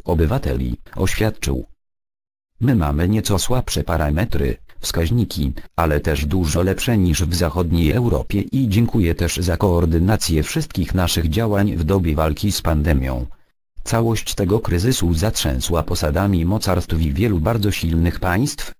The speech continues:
więc to, że Litwa i Polska dają sobie tak dobrze radę, jest na pewno powodem do dumy,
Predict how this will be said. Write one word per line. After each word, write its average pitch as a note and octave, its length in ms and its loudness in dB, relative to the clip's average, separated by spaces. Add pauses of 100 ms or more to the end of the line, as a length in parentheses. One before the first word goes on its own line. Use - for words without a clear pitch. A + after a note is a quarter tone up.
(100)
więc F#2+ 320 2
to, C#2+ 220 0 (200)
że D#2+ 220 0
Litwa G2+ 320 0
i F2 120 -2
Polska E2 400 -2
dają G2 340 2
sobie F2+ 280 0
tak E2+ 240 0
dobrze D2+ 380 0
radę, C2+ 340 0 (220)
jest E2+ 300 2
na D2+ 140 0
pewno G2 340 0
powodem D2+ 500 0
do E2+ 120 2
dumy, F2 340 2